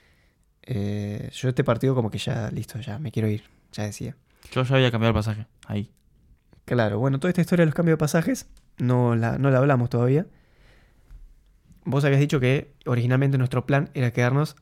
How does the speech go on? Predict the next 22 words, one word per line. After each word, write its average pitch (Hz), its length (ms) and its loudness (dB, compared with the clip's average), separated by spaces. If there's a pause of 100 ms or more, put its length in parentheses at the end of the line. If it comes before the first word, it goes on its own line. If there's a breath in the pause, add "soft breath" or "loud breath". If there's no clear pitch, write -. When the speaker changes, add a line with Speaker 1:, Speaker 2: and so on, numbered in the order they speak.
Speaker 1:
hasta 139 520 -2 (220)
Speaker 2:
Diez. - 280 -10
Speaker 1:
después 131 380 0
del, 127 240 2 (180)
del 113 360 -2
partido 127 300 0
de 123 40 -4
cuartos 127 260 -2
de 117 40 2
final. 113 240 -4 (300)
Speaker 2:
Claro. 104 260 -10
Speaker 1:
El - 80 -8
partido 127 220 -2
de - 20 -10
cuartos 139 220 -2
de - 20 -4
final 135 200 -2
fue 123 120 -2
el 120 60 2
nueve 139 200 2
de 143 60 4
diciembre. 185 380 0